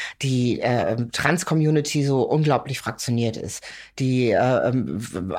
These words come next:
eine Gruppe kann die andere nicht leiden. Manche, ähm, sagen, man muss trans genug sein, man muss mehr trans sein oder was auch immer. Ähm, es gibt Menschen, die, ähm, äh, ähm,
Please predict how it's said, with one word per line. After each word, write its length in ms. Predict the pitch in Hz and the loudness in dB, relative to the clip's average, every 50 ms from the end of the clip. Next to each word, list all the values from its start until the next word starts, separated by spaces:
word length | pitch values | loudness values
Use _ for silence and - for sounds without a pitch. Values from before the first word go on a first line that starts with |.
| 90 87 - | -4 -2 0
eine 340 | 139 147 156 160 151 143 | 2 2 4 4 4 2
Gruppe 460 | 135 143 135 147 151 151 151 143 139 135 | 2 0 0 -2 0 2 2 0 2 0
kann 240 | - 147 139 135 | 0 0 0 0
die 80 | 131 - | 0 2
andere 320 | - 143 160 170 160 156 | 2 2 2 4 4 4
nicht 180 | 151 147 143 - | 2 2 0 2
leiden. 540 | 151 143 135 139 143 139 139 139 139 139 135 | 2 2 4 4 4 4 2 2 2 2 2
Manche, 540 | 127 131 143 139 - - 143 135 135 135 131 - - - - - - | 2 2 0 0 0 0 2 2 2 0 -2 -6 -12 -10 -10 -8 -2
ähm, 300 | - 139 135 131 131 135 | 0 2 4 4 4 4
sagen, 360 | 123 135 131 131 135 135 139 135 | 4 4 6 6 6 6 4 4
man 160 | 127 123 127 | 4 4 2
muss 240 | 135 139 131 - - | 2 2 0 -2 -2
trans 320 | - - 147 165 156 - | 0 2 2 2 2 2
genug 360 | - 156 156 151 147 147 - | 2 2 4 4 2 0 -2
sein, 340 | - - 143 139 139 135 135 | 0 0 2 2 4 2 2
man 140 | 131 123 127 | 2 2 2
muss 180 | 135 143 - | 0 0 0
mehr 200 | - 151 160 147 | 0 2 2 2
trans 300 | 147 - - 139 139 135 | 0 0 0 0 0 2
sein 400 | - 135 131 131 131 131 135 135 | 2 2 2 2 2 2 2 2
oder 300 | 123 110 123 123 127 127 123 - - - - - - | 2 2 4 2 2 0 -2 -6 -14 -14 -14 -10 -4
was 180 | - 131 - - | -2 -2 0 0
auch 100 | 131 - | -2 0
immer. 500 | - 143 160 170 165 156 156 151 139 - | 2 2 4 4 4 4 4 4 4 4
Ähm, 160 | 123 135 139 | 4 2 2
es 140 | 135 123 - | 0 -2 -2
gibt 180 | - 151 - - | -4 -4 -2 0
Menschen, 400 | 135 135 143 139 - - 143 135 | 2 2 2 2 0 0 0 0
die, 340 | 139 131 127 127 127 123 - | 2 2 2 2 2 2 2
ähm, 380 | - 127 127 123 123 127 127 - - - - - - - - | 2 2 2 2 2 0 0 -2 -8 -16 -16 -16 -18 -12 -4
äh, 100 | - - 139 139 135 131 - - 127 135 | 0 2 4 4 4 4 4 2 2 2
ähm, 320 | 123 127 127 113 104 - | 2 2 2 0 -2 -4